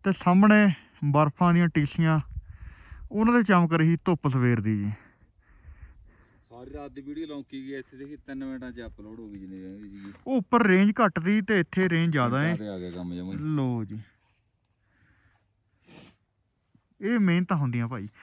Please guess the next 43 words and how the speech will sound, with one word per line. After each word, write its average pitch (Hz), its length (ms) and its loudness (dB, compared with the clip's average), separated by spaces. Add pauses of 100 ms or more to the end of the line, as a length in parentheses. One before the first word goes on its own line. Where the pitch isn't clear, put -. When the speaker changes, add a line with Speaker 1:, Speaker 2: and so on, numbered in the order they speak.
(120)
Speaker 2:
ਆਪਾਂ 226 140 -2
Speaker 1:
ਇਹ 277 100 6
ਵੀਡੀਓ 240 300 6
ਕਰਕੇ 262 280 2
ਰਾਤੀ 240 260 2
ਫਿਰ 240 140 -2
ਕਿੰਨੇ 240 280 0
ਘੰਟੇ 226 260 0
ਸੋਇਆ? 120 240 -2 (1900)
Speaker 2:
ਵਾਹ, 139 600 -8
ਸੋਇਆ 139 320 -8
ਕਿਹੜਾ 143 220 -12
ਗਾ, 139 180 -12
ਮਤਲਬ 139 300 -16
ਪੌਣੇ 156 220 -12
ਕੁ 156 60 -14
ਪੰਜ 156 320 -14
ਘੰਟੇ 147 200 -10
ਸੁੱਤਾ, 139 260 -10
ਉਹਦੇ 151 180 -6
'ਚ 143 40 -4
Speaker 1:
ਵਾਹ। 107 360 -2
Speaker 2:
ਇੱਕ, - 100 -10
ਇੱਕ - 180 -18
ਵਾਰੀ 120 160 -12
ਵਿੱਚ 101 220 -14
ਉੱਠ 90 100 -14 (140)
ਖੜਿਆ। 101 220 -14 (960)
Speaker 1:
ਚਲ 165 160 4
ਅੱਜ 156 120 4
ਵਾਲਾ 175 140 8
ਸਫ਼ਰ 147 260 4
ਕਰੜਾ 151 400 6
ਏ, 180 60 4 (180)
ਕਿਉਂਕਿ 160 300 0
ਆਪਾਂ 165 320 2
ਜਾ 135 220 4
ਰਹੇ 139 100 4
ਹਾਂ 151 80 4
ਭਾਈ 147 240 2
ਦੁਨੀਆ 127 360 2
ਦੇ 127 60 2
ਸਭ 202 200 -2